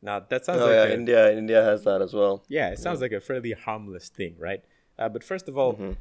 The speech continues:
Speaker 1: no one actually has their national identity card. Yeah, let's, let's start there. <laughs>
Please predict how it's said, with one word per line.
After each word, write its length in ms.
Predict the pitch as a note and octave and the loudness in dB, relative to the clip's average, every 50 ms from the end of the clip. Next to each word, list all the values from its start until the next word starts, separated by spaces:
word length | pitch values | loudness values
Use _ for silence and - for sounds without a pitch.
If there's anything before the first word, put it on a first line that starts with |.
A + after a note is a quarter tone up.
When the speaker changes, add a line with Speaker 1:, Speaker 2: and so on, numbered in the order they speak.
| - - | -12 -8
Speaker 1:
no 200 | B2 C#3 E3 F#3+ | -4 -2 0 0
one 160 | A3+ A#3+ A#3 | 0 0 -2
actually 320 | G#3+ - - G3 F3 E3 | -6 -8 -8 -8 -8 -8
has 340 | A#2 - - D3+ C#3+ C#3+ C3 | -6 -2 0 0 0 0 -2
their 140 | - A#2 G2+ | -4 -8 -8
national 420 | G2+ A2+ A#2+ B2 - - A#2+ A2+ | -6 -6 -6 -6 -6 -8 -10 -8
identity 500 | G#2+ F#2+ F#2 A2 A2+ G#2+ A#2+ A2+ - G2+ | -8 -8 -8 -10 -10 -12 -16 -16 -18 -16
card. 280 | - - A2 G2 E2+ E2+ _ _ _ _ _ _ | -14 -10 -10 -10 -10 -12 _ _ _ _ _ _
Yeah, 140 | - G#2+ G2+ | -14 -12 -10
let's, 160 | G#2 A2+ B2 - - | -8 -8 -8 -8 -8
let's 100 | A2+ A#2+ - | -10 -10 -8
start 280 | - - B2+ G#2+ G#2 | -4 -4 -4 -4 -2
there. 220 | G2 G#2+ G2+ F#2 - _ _ _ - - - - - - | -4 -4 -4 -6 -8 _ _ _ -20 -20 -20 -18 -6 -2
<laughs> 300 | - D#3+ - - E3 E3 | -2 -2 -2 0 -4 -4